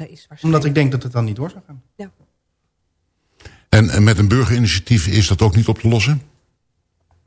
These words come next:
Speaker 2: Nee, helaas niet. Want een burgerinitiatief, dat, zijn, dat je als, eh,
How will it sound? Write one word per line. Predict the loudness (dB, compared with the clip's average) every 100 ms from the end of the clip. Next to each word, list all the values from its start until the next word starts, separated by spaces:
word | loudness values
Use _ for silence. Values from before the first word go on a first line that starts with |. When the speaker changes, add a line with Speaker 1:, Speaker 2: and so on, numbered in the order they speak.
| _ _
Speaker 2:
Nee, | -2 2
helaas | 4 4 2 0
niet. | -2 -4 -4
Want | -2
een | 0
burgerinitiatief, | 0 -2 -2 -4 -4 -8 -6
dat, | -4
zijn, | -4 -4 -4
dat | -2 0
je |
als, | 0 0
eh, | 0 2